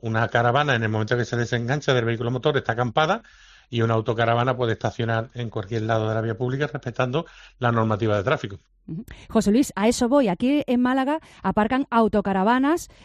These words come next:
Speaker 2: en entornos urbanos, eh, durante todo el año, pues en zonas de, o-, del oeste de la, de la capital, prácticamente en la playa. Por ejemplo, ahora se, eh, ven muchas.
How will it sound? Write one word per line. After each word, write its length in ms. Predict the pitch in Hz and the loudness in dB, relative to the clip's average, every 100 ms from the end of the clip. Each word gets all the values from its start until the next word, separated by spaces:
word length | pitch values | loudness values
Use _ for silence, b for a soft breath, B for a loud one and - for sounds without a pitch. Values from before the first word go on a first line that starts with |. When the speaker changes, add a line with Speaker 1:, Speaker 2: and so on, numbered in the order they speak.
| b | b
Speaker 2:
en 240 | 190 190 | -2 0
entornos 400 | 180 175 214 226 | 0 2 2 2
urbanos, 460 | 202 185 233 294 - | 0 2 2 2 0
eh, 100 | 190 | -2
durante 380 | 185 180 190 170 | 0 -2 -2 0
todo 420 | 214 220 214 214 | 2 4 4 2
el 220 | 214 214 | 0 0
año, 240 | 226 247 240 | 0 0 -2
pues 160 | 196 | -4
en 100 | 175 | -4
zonas 320 | 202 208 196 | -2 -2 -2
de, 340 | 214 190 190 190 | -2 0 0 0
o-, 100 | 214 | -2
del 220 | 202 208 | 0 2
oeste 320 | 185 208 - 196 | 2 0 0 0
de 80 | |
la, 400 | 190 175 170 160 - | 0 0 -2 -4 -6
de 140 | 180 | -6
la 100 | 175 | -4
capital, 460 | 170 185 180 269 285 | -4 -4 0 -2 -2
prácticamente 560 | 202 202 185 185 180 | -4 -4 -2 -2 -2
en 40 | 175 | -2
la 40 | |
playa. 240 | 165 175 170 | -2 -2 -2
Por 140 | 180 | -2
ejemplo, 260 | 214 214 220 | -2 -2 -2
ahora 140 | 185 | -2
se, 260 | 196 175 - | -4 -6 -6
eh, 100 | 196 | -4
ven 180 | 185 185 | 0 2
muchas. 380 | 262 - 190 | 0 0 -6